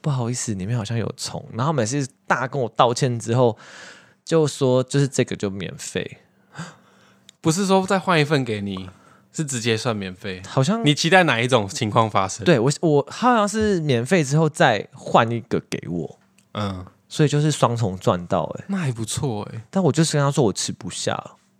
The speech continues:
Speaker 1: 那就说帮我免费这样子。
Speaker 2: 你没有说，“那，那新的这一份我要打包”，那这就是贪小便宜了。
Speaker 1: 对，这就是贪小便宜了。
Speaker 2: 太刻意了。
Speaker 1: 但是好像你也可以啊，因为的确他的过错啊，就看你要追究到什么程度。
Speaker 2: 嗯。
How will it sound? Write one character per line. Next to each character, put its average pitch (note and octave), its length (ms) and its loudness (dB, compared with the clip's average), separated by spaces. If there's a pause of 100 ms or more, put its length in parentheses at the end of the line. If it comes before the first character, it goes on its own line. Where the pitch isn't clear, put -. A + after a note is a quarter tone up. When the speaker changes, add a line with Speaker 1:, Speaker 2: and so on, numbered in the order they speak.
(680)
Speaker 1:
那 B2+ 120 -2
就 B2+ 120 2
说 A#2+ 120 2
帮 G2+ 200 2
我 F2+ 40 -2
免 F2+ 240 -8
费 E2+ 300 -6
这 F2+ 60 -8
样 F2 180 -8
子。 - 100 -16
Speaker 2:
你 C#3 120 0
没 C3+ 80 2
有 E3 100 4
说 D3+ 160 4
，“那， E3 120 2
那 D#3 200 2
新 C#3+ 260 -4
的 C3+ 120 4
这 B2 140 2
一 A#2+ 60 2
份 A2 320 0
我 G2+ 160 -6
要 G#2+ 100 -4
打 F#2 280 -10
包”， F#2+ 300 -4
那 C#3+ 100 2
这 D3 100 4
就 C3 120 0
是 B2+ 80 -2
贪 B2 180 -2
小 A2+ 140 0
便 G#2 200 -6
宜 G2+ 180 -10
了。 A2+ 120 -12
Speaker 1:
对， A#2+ 160 -4
这 C#3 80 0
就 C#3+ 80 4
是 C#3+ 100 0
贪 C#3 200 0
小 - 80 -2
便 C3 160 2 (100)
宜 A2+ 120 -4
了。 G#2+ 100 0
Speaker 2:
太 - 20 -8
刻 - 20 -8
意 B1 40 -10
了。 - 80 -14 (220)
Speaker 1:
但 G#3+ 100 0
是 A3+ 80 2
好 F3+ 40 4
像 G#3 160 2
你 E3 120 2
也 A#2 100 4
可 B2+ 260 2
以 D#3 140 2
啊， A2 140 2
因 D#3+ 60 2
为 F#3+ 40 2
的 D3 140 -4
确 D3+ 100 0
他 D#3 260 4 (120)
的 A2+ 120 2 (280)
过 G#2+ 180 2
错 F2+ 400 -2
啊， G1+ 240 -8 (340)
就 E3 120 -4
看 G3+ 120 2
你 C#3 80 0
要 B2+ 120 4
追 B2+ 180 2
究 C3 140 0
到 B2 100 4
什 G2 160 -6
么 E2+ 60 -8
程 D#2 300 -6
度。 D#2+ 220 -4
Speaker 2:
嗯。 - 80 -16